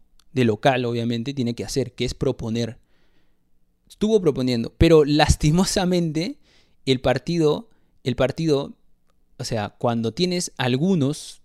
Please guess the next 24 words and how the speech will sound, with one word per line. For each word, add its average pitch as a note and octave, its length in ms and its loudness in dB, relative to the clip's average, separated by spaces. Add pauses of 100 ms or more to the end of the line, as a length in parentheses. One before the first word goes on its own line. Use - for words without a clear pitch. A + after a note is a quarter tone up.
déficits, D3+ 640 -2 (160)
por A2+ 140 -4
ejemplo, A#2+ 400 -2
¿no? C#3+ 200 -6
Ahorita F3+ 260 2
vamos A2 200 2
a F3+ 40 4
hablar E3 360 2 (440)
de, A#2 300 -4
de, B2+ 300 -4
de C#3 180 -4
cada F#3 240 4
línea. A#2 400 0 (500)
O - 60 -8
sea, A2 280 -2 (260)
el D3+ 160 4
gol, G3+ 420 4
el B2 140 -4
segundo, C#3+ 640 -2 (800)
que A#2 160 -2
viene D3+ 280 0
de B2 140 0
un D3 160 -4
centro, D3 640 0